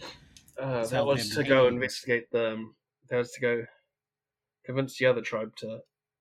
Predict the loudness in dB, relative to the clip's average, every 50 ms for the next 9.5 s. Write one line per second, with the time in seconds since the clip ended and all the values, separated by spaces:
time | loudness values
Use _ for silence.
0 | _ _ _ _ _ _ -4 -2 -2 -2 -2 -4 -6 -8 -10 -10 -8 -6 -6 -6
1 | -6 -10 -12 -12 -12 -12 -12 -12 -14 -16 -18 -18 -20 _ _ _ _ _ _ _
2 | _ _ _ _ _ _ _ _ _ _ _ _ _ _ _ _ _ _ _ _
3 | _ -20 _ _ -14 -4 0 0 0 0 0 0 0 2 0 0 -2 -8 -8 -6
4 | -6 -6 -6 -8 -6 -4 -2 -2 -2 -4 -6 -6 -6 -6 -6 -6 -8 -8 -8 -10
5 | -12 -16 -20 -20 -20 -16 -12 -8 -8 -8 -8 -8 -8 -8 -10 -10 -12 -16 -18 -20
6 | -20 -20 -20 -14 -12 -10 -10 -10 -8 -8 -8 -8 -8 -10 -10 -10 -8 -8 -8 -8
7 | -8 -8 -8 -8 -10 -12 -14 -18 -18 -18 -18 -14 -14 -12 -10 -8 -8 -8 -10 -12
8 | -12 -12 -12 -12 -12 -14 -14 -14 -14 -14 -12 -10 -8 -8 -8 -10 -12 -14 -12 -12
9 | -12 -12 -12 -12 -12 -12 -12 -12 -14 -14